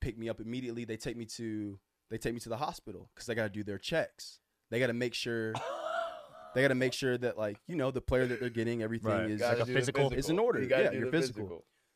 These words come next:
Speaker 1: So I'm in this hospital for about, like, two and a half hours. Not their fault. It's just the process, bro. Like, you can't really rush it. They gotta check head to toe.
Speaker 2: What time is it right now?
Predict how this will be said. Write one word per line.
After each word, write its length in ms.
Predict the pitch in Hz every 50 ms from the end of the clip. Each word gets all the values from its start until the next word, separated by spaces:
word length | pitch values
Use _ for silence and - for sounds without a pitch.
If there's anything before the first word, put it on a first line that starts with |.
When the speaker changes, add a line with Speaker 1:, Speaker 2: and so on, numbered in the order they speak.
| _ _ _
Speaker 1:
So 160 | - - 139
I'm 80 | 139 147
in 80 | 147
this 100 | 143 -
hospital 460 | - 139 127 131 - - 139 135 131
for 160 | 123 - 131 123
about, 260 | 120 120 110 101 82
like, 240 | 104 101 95 90 - _ _ _ _ _ _ _ _ _ _ _ _
two 300 | - - - 139 135 131
and 80 | 127 123
a 40 | 120
half 220 | 123 120 120 117
hours. 480 | 95 101 107 110 110 113 110 110 110 -
Not 160 | 131 143 -
their 100 | 156 147
fault. 280 | - - 120 123 113 101
It's 100 | 113 -
just 140 | 131 123
the 60 | - -
process, 480 | - - 110 104 101 - 95 92 92 -
bro. 180 | - 95 95
Like, 140 | 92 92 95
you 80 | 101 101
can't 240 | - 117 110 95 92
really 240 | 110 107 104 104 98
rush 300 | 113 139 147 - - 95
it. 120 | 87 - -
They 100 | 95 98
gotta 160 | 104 101 98
check 320 | - - 110 104 - - _ _ _ _ _ _ _ _ _ _ _ _ _ _
head 200 | - 135 160 151 -
to 80 | 139
toe. 240 | 127 - - 165 160 151
Speaker 2:
What 100 | 165 160
time 220 | - 151 147 139 123
is 80 | 107
it 100 | 98 98
right 200 | 87 85 82 78
now? 220 | 71 67 64 60